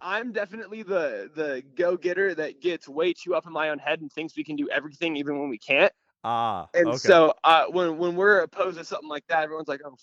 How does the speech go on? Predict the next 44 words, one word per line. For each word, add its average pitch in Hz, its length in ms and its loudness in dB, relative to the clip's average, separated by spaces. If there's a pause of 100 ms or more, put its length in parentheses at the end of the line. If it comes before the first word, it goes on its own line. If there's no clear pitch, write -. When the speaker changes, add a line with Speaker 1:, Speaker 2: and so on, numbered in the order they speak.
(100)
Speaker 1:
fuck, 151 200 0
can 151 120 -10
we 151 100 -2
do 135 160 0
this?" 165 160 2
And 156 80 -4
I'm 156 80 -2
like, 151 120 -2 (120)
"Come 226 100 4
on, 226 80 8
guys, 185 140 6
come - 240 2
on, 214 60 6
guys, 185 100 -2
don't 226 140 6
even 240 100 -2
think 240 160 -2
about 180 140 -2
it. - 20 -14
Let's - 120 -12
just 240 120 -8
go. 165 140 4 (160)
Let's 175 100 -2
just 247 140 2
go. 160 100 12
Let's 160 140 2
just 226 160 0
do 226 100 10
it. 160 60 8
Let's 175 120 -4
just 233 140 -10
do 214 80 10
it. 180 80 10
Let's 180 120 -2
just 262 140 -4
do 202 120 10
it. 156 100 2
Come 226 120 2
on, 127 140 2
come 226 140 2
on." 151 140 4 (420)
And 175 160 2
Speaker 2:
Right. 135 100 -2
Speaker 1:
so, 160 500 8